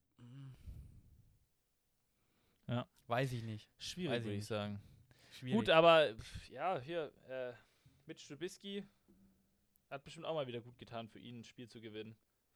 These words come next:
Speaker 2: Ja, vor allem gegen die Rivals, gegen die Bengals. Dann
Speaker 1: Mhm.
Speaker 2: auch noch daheim gegen die Bengals.
Speaker 1: Ja,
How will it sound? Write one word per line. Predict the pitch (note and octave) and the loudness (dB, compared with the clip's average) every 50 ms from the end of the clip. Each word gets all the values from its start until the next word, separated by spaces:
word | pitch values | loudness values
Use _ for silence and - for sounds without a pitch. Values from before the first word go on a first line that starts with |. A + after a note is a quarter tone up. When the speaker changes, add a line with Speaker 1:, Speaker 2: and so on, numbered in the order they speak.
| _ - - - F#3+ | _ -4 0 0 0
Speaker 2:
Ja, | E3+ | 0
vor | - - - C#3 A#2+ | 0 -2 0 0 0
allem | B2+ D3+ D3+ - | 2 0 -2 -2
gegen | - C3 B2 B2 | -4 -6 -6 -6
die | - A#2 A2 | -6 -6 -6
Rivals, | G2+ F#2+ F2+ F#2 A2+ C#3 D3+ C#3 B2 A2+ A2 A2+ - - | -4 -4 -2 -2 0 0 0 0 -2 -2 -4 -4 -8 -10
gegen | - A2+ A2 A2+ | -10 -8 -8 -8
die | - A2 | -10 -12
Bengals. | - - - G#2 A#2+ C3 C3+ - B2 B2 A#2 - - _ _ _ _ _ _ _ _ _ | -8 -4 -2 0 0 -2 -4 -6 -8 -8 -10 -14 -18 _ _ _ _ _ _ _ _ _
Dann | - A#2+ A2 | -6 -4 -2
Speaker 1:
Mhm. | G2+ | 0
Speaker 2:
auch | B2 C3+ C3 C3 | 0 0 0 0
noch | B2+ B2+ - - - _ _ _ | -2 -4 -6 -8 -18 _ _ _
daheim | - A#2 A2+ A#2+ A#2+ B2 D3 D#3 C#3 - | -4 -2 -2 0 -2 -2 -2 -4 -6 -6
gegen | - C3+ D3 D3 D#3 C#3+ | -6 -6 -6 -6 -8 -12
die | - - | -14 -10
Bengals. | - A#2+ A#2+ C3 C#3 C3+ C#3 C3+ C#3 - - - _ _ _ _ _ _ _ _ _ _ _ _ _ _ _ _ _ _ _ - | -6 -4 -4 -2 -2 -4 -4 -6 -6 -8 -14 -20 _ _ _ _ _ _ _ _ _ _ _ _ _ _ _ _ _ _ _ -14
Speaker 1:
Ja, | - C3 D#3 F3+ | -8 -6 -6 -6